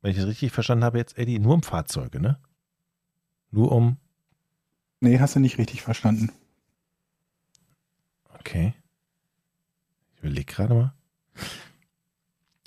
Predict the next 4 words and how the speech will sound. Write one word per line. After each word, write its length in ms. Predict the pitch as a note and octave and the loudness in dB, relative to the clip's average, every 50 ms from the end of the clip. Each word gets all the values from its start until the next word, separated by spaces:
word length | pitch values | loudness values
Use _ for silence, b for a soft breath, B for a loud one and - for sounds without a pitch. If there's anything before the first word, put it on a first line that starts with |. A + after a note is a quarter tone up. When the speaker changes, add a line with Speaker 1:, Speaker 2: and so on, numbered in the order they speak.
| - _ _ _ b b b b b b b _ _ _ _ _ _ _ _ | -20 _ _ _ b b b b b b b _ _ _ _ _ _ _ _
Speaker 1:
Ähm, 580 | - G2 F#2 F#2 F2+ F2 F2 E2+ E2+ E2+ E2+ E2+ - _ _ _ _ _ _ _ _ _ _ _ _ _ _ _ _ _ _ _ | 0 2 4 6 6 6 4 4 2 2 0 -4 -8 _ _ _ _ _ _ _ _ _ _ _ _ _ _ _ _ _ _ _
diese 200 | - B2+ B2 C3 | 2 4 6 6
Dickstrichkette. 840 | A2+ B2+ D3 - - - - G#2+ - - - - D#2 - F#2+ G#2+ D#3+ E3+ - _ _ _ _ _ _ _ _ _ _ _ - | 4 4 2 0 0 -4 -4 -4 -4 -4 -4 -4 -2 -2 -2 -2 -2 -4 -8 _ _ _ _ _ _ _ _ _ _ _ -2
Speaker 2:
Ja. 260 | G3+ F3 - C#3 E3+ | 0 0 0 0 -2